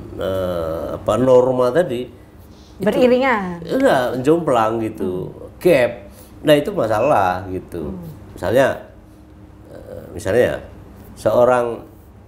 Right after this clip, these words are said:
Speaker 1: kepala desa, ya, kepala desa nih datang ke dusun tertentu, begitu tinggi, padahal di situ nggak ada masalah apa-apa.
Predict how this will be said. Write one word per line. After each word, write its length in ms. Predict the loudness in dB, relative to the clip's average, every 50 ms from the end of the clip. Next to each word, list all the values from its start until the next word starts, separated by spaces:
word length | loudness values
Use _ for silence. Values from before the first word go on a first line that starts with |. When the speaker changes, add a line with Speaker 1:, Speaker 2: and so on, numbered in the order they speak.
| -20 -18
Speaker 1:
kepala 400 | -10 -4 -4 0 0 2 2 2 2
desa, 720 | 2 2 2 0 0 0 0 0 2 0 -2 -4 -6 -14 -20 -20 -20 -20 -20 -20 -14 -8
ya, 320 | -4 -2 0 0 -2 -2 -8 -18 -20 -20 -20 -20 -20 -20 -20 -20 -10
kepala 240 | -2 0 0 0 2
desa 160 | 2 2 2
nih 240 | 2 0 -4 -4 -6 -12 -18 -20 -20 -20 -20 -20 -20 -20 -20 -20 -20 -20 -18 -10 -6
datang 400 | -6 -6 -2 -2 -4 -2 -4 -4
ke 480 | 2 4 4 4 4 2 0 -2 -4 -4
dusun 320 | -4 -4 0 0 -2 0
tertentu, 480 | 0 -2 -2 -2 -2 -2 -2 -6 -6 -6 -10 -16 -18 -18 -18 -18 -12 -10
begitu 320 | -4 -2 -2 0 -2 -2
tinggi, 400 | 2 4 4 4 4 2 0 0
padahal 240 | 2 2 2 2 2
di 80 | 0
situ 160 | 0 -2 0 0
nggak 160 | 2 2 2
ada 80 | 2
masalah 320 | 2 0 0 0 0 0 0
apa-apa. 480 | 0 0 -2 -2 -2 -4 -4 -6 -12